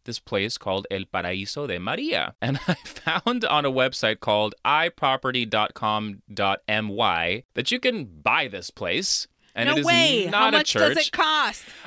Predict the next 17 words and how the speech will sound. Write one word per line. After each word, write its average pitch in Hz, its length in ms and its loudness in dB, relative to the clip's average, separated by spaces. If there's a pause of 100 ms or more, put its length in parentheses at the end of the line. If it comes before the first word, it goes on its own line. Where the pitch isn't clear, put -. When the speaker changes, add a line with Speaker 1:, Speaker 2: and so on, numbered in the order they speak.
(140)
Speaker 1:
It 160 200 0
had 156 280 0
it 190 220 0
in, 135 760 4
uh, 120 220 2
like, 110 420 0
Argentine 107 1400 -2
pesos. 113 380 0
I'm 101 80 -2
not 95 140 -2
quite 98 180 -4
sure 101 160 -4
what 95 180 -4
the 95 180 -2
Argentina 98 480 -4
money 104 260 -4
is. 113 180 -4